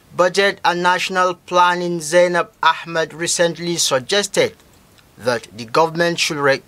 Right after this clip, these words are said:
gradually re-, withdraw subsidy on P M S, stressing that the budgetary allocation for subsidy will end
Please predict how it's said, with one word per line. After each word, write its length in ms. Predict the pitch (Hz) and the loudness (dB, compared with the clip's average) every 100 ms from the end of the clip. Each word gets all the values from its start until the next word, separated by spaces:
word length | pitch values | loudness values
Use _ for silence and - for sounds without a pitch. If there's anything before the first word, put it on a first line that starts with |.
| - | -2
gradually 720 | 139 170 165 175 175 175 180 | 4 4 2 2 2 2 0
re-, 160 | 170 - _ | -2 -6 _
withdraw 540 | 143 180 135 165 214 220 | -4 -2 0 2 4 4
subsidy 680 | - 233 220 - 208 214 | 2 0 0 -2 -2 2
on 240 | 214 185 180 | 2 2 0
P 220 | - 220 | 2 2
M 140 | 196 | 2
S, 320 | 147 117 - - _ - - _ | -2 -2 -6 -8 _ -20 -20 _
stressing 640 | - - 143 156 - 170 156 | -16 -6 0 0 0 -2 0
that 380 | 208 202 - - _ _ _ | 0 0 -4 -16 _ _ _
the 100 | - | -16
budgetary 640 | 113 143 165 185 175 185 185 | -2 0 2 0 -2 -2 -2
allocation 800 | 156 151 139 - 185 175 185 180 | 0 -2 -2 -2 0 0 0 -4
for 220 | 175 160 | -2 -2
subsidy 680 | 147 - 190 180 - 175 196 | 0 2 0 0 -4 -4 -6
will 360 | 190 190 190 175 _ | -6 -4 -4 -4 _
end 320 | 214 208 202 | 0 0 -2